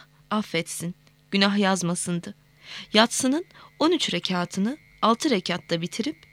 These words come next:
dizleri üstüne çöktü. Tesbihi de yoktu. Parmaklarını tesbih yerine kullanıyordu ama sinekler, hay Allah, oğul veriyorlardı sanki çevresinde. Bu her gece böyle giderse yandı, yandılar.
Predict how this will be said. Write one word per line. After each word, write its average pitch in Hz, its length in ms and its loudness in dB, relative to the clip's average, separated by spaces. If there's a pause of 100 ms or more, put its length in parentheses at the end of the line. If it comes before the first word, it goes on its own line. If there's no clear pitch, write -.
(140)
dizleri 190 360 2
üstüne 175 380 -6
çöktü. - 400 -10 (500)
Tesbihi 202 480 -4
de 180 60 0
yoktu. 165 400 -6 (580)
Parmaklarını 196 640 4
tesbih - 540 -2
yerine 170 280 0
kullanıyordu 170 680 -2
ama 262 280 -4 (280)
sinekler, 196 720 -4 (560)
hay 107 260 2
Allah, 98 260 -2 (680)
oğul 285 300 6
veriyorlardı 180 680 4
sanki 180 360 -2
çevresinde. 175 680 -2 (460)
Bu 190 140 0
her 233 220 4
gece 180 360 -2
böyle 196 240 2
giderse 208 520 -4
yandı, 214 420 2 (360)
yandılar. 220 640 2